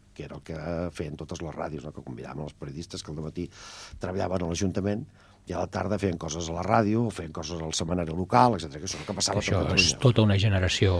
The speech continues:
Speaker 2: de,
Speaker 1: Sí,
Speaker 2: de
Speaker 1: va haver un
Speaker 2: ràdio.
Speaker 1: canvi generacional, però penseu que era un luxe per Reus en aquells moments, eh? El, en Costa B, en Jordi Costa B, era un, en Costa és un biguetà, periodista, rara avis en aquells moments a la ser, eh, que fitxa,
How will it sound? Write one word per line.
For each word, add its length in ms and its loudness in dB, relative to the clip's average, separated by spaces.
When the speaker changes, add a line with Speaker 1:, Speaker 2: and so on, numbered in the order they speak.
Speaker 2:
de, 300 -4
Speaker 1:
Sí, 80 6
Speaker 2:
de 20 6
Speaker 1:
va 320 6
haver 140 12
un 40 10
Speaker 2:
ràdio. 120 8
Speaker 1:
canvi 180 12
generacional, 640 8
però 160 0
penseu 220 0
que 100 2
era 80 4
un 80 4
luxe 240 0
per 160 -4
Reus 240 0
en 80 -8
aquells 160 -8
moments, 380 -2
eh? 100 -6
El, 140 -4
en 80 -4
Costa 440 4
B, 140 8
en 180 0
Jordi 200 0
Costa 300 -2
B, 60 2
era 120 2
un, 160 -2
en 100 -8
Costa 240 -6
és 60 0
un 140 2
biguetà, 580 4
periodista, 600 2
rara 460 8
avis 240 2
en 80 0
aquells 180 -4
moments 300 -4
a 80 -4
la 100 -4
ser, 220 0
eh, 500 4
que 160 0
fitxa, 680 2